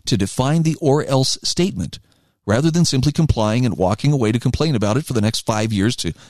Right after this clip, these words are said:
anyone who will listen. Some people do that, but he says, "Don't be that person."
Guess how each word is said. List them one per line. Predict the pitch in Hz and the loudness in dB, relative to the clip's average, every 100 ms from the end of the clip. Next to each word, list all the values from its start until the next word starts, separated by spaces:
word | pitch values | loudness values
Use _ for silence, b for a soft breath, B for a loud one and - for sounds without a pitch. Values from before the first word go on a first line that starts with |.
| B - | B -2
anyone | 120 120 107 | 2 2 2
who | 110 | 2
will | 113 | 2
listen. | 123 196 - - - _ _ _ _ _ _ | 2 0 -2 -8 -12 _ _ _ _ _ _
Some | - 185 180 | -2 2 4
people | 185 165 | 4 2
do | 127 202 | 2 0
that, | 131 76 | 0 -2
but | - | -2
he | 120 | 0
says, | 139 139 | 0 0
"Don't | 147 151 | 0 0
be | 147 170 | 0 0
that | 120 - | 0 0
person." | 180 233 - 135 | 0 0 -2 -6